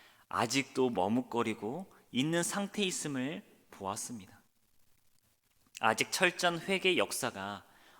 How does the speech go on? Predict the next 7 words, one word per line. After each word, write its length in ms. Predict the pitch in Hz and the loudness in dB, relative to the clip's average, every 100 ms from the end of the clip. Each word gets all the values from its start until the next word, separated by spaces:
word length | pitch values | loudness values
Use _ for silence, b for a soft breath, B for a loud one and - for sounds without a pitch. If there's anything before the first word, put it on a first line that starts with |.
| b | b
없었습니다. 800 | 87 90 - 117 - 113 87 - - _ - B B B B B | -4 -4 -4 -4 -6 -8 -12 -18 -20 _ -20 B B B B B
이것을 460 | - 127 160 165 156 | 0 6 8 10 8
보고는 360 | 151 143 147 143 | 8 6 6 2
깊이 380 | - 127 - | 0 -4 -2
실망하여 840 | 135 - 160 165 160 147 139 139 127 | 2 2 2 2 2 2 0 0 0
낙담하고는 760 | 87 - 120 117 107 101 123 139 | -4 -4 -2 -2 -4 -6 -8 -8
그는 420 | 117 95 123 | -10 -8 -6